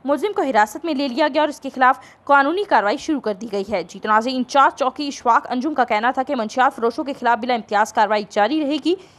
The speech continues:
डीएसपी सर्कल अठारह हजारी और डीपीओ छंग की हदायत पर चोर, डकैती, भत्ताखोरी और रसागिरों के खिलाफ सख्त एक्शन लिया जाएगा। आवाम के लिए मेरे दरवाजे हर वक्त खुले हैं, मैं दिन रात चौकी में मौजूद हूँ, मुझसे मिलने के लिए किसी की सिफारिश की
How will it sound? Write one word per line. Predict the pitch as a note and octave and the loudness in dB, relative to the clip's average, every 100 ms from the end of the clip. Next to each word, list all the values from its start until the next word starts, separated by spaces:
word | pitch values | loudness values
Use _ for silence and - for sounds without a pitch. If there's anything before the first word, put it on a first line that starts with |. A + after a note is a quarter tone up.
| _ A#3+ | _ -6
डीएसपी | A3 F#4 G#4 - | 2 2 2 -4
सर्कल | F#4 - A#3+ C#4+ | -4 -2 0 0
अठारह | B3 A#3 C4+ D#4+ | 0 0 2 2
हजारी | C4 A3 G#3+ B3+ | 0 0 0 0
और | - A3+ | -2 -2
डीपीओ | G#3+ G#3+ - F#3+ | -2 -12 -8 -10
छंग | F#3+ B3+ C4 | -6 -6 -4
की | C#4+ | -4
हदायत | C4+ B3+ C#4 | 0 0 2
पर | C#4+ | -2
चोर, | - A#3+ G#3 | -2 -2 -2
डकैती, | G#3 - A3 - C#4+ - - _ | -4 -6 -8 -6 -8 -8 -18 _
भत्ताखोरी | A3 C4 - G#4+ - D4 E4 | 0 0 4 2 4 0 0
और | - A3 C4+ - - _ | 0 2 2 0 -20 _
रसागिरों | C4 C#4+ A4 C#4+ C#4 D4+ | -2 0 0 -2 -4 -4
के | B3+ | -6
खिलाफ | C#4 - - D#4+ A#3 - - | -8 -12 -6 0 2 0 -4
सख्त | G3+ - | -6 -4
एक्शन | G3 - D#4 | -8 -6 -6
लिया | E4 A3+ | 0 -2
जाएगा। | A3 G3+ F3 G#3+ | 0 -2 2 4
आवाम | F#3+ G3+ F3 | 4 2 -4
के | F3+ G3 | -6 -8
लिए | G#3 | -6
मेरे | G#3 F#3+ | -6 -6
दरवाजे | F#3+ G3+ G3+ A3+ | -4 0 0 -2
हर | A#3 G#3 | -6 -4
वक्त | A#3 | -4
खुले | - F#4+ | -2 -4
हैं, | A3 G3+ - - _ | -4 -8 -10 -20 _
मैं | C#4+ F#4+ | 0 0
दिन | B3 F#4 F#4+ | 0 -2 0
रात | A3+ A3 A3+ - | 4 4 2 -2
चौकी | B3+ C4 F#4 | -2 -2 -4
में | D4 | -2
मौजूद | B3+ - A3 A#3+ | -2 -2 -6 -4
हूँ, | C4+ | -4
मुझसे | B3+ C#4 G4+ | -4 -4 -2
मिलने | D#4 B3 C4+ | -2 -2 -4
के | C4+ | -4
लिए | A#3+ | -6
किसी | B3+ D#4 F#4+ | -6 -6 -4
की | F#4 E4 | -4 -6
सिफारिश | B3+ A3 G#3+ D4 | -2 0 0 -2
की | - | -10